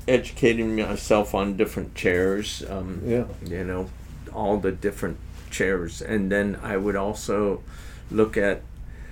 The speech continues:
Speaker 1: the retro feeling for the kids, and we would sell hooded sweatshirts,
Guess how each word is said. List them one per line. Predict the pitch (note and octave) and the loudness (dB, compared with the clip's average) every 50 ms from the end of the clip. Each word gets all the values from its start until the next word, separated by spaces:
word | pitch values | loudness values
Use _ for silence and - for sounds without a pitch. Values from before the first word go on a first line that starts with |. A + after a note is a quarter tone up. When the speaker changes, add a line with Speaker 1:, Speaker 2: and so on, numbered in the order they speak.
| - - - - - - - - - - - - - - - - - - - | -12 -12 -12 -14 -14 -14 -14 -14 -14 -14 -14 -14 -14 -14 -14 -12 -12 8 10
Speaker 1:
the | D#3+ C#3+ | 10 10
retro | B2 A#2+ C3+ D3+ D#3+ - - - C#3 A2+ | 10 8 8 8 8 6 4 2 2 2
feeling | - - - - C3 B2+ C3 C3+ C3+ A#2+ G#2+ G2 F#2+ F#2+ F#2 - - - - - - - - - - - - - - - - - - - - - - - - - - - | 2 -2 -6 -2 -2 0 0 0 0 0 0 0 -2 -2 -4 -8 -10 -12 -12 -12 -12 -12 -12 -12 -12 -12 -12 -12 -12 -12 -14 -14 -14 -12 -12 -10 -10 -10 -8 -8 -8 -2
for | - A#2+ A2+ G#2 F#2+ F#2+ G2 G2 F#2 F#2 F2+ - - - - - - - - | 2 4 6 6 6 6 4 2 0 -2 -4 -6 -8 -10 -10 -8 -8 -6 -4
the | - - | -4 -4
kids, | - - C#3+ B2 G#2+ E2 - - - - - - - - - - - - - - - - - - - - - - - | -2 0 2 2 2 2 0 -2 -4 -4 -4 -2 -2 -2 -2 -2 -2 -2 -4 -4 -4 -4 -4 -4 -4 -6 -8 -6 -2
and | - A2 G#2 G2 F#2 - - - - - - - | 2 2 2 2 2 -2 -6 -10 -10 -10 -6 -4
we | A#2 A#2 A#2+ | -2 -2 0
would | A2+ A#2+ A2+ G#2+ | 0 -2 -4 -4
sell | - - - - A2 A2+ A2 G2+ F#2+ - - - - - - - - - | -4 -2 0 2 2 2 2 0 0 -2 -6 -10 -12 -12 -12 -12 -8 -4
hooded | G#2+ G2+ G#2 G2+ - | -2 0 0 0 -2
sweatshirts, | - - - A2+ A2 G#2+ - - - C#3 C#3+ - - - - - - | -4 -4 -4 -2 -2 -2 -2 -4 -4 -4 -4 -6 -8 -8 -8 -8 -8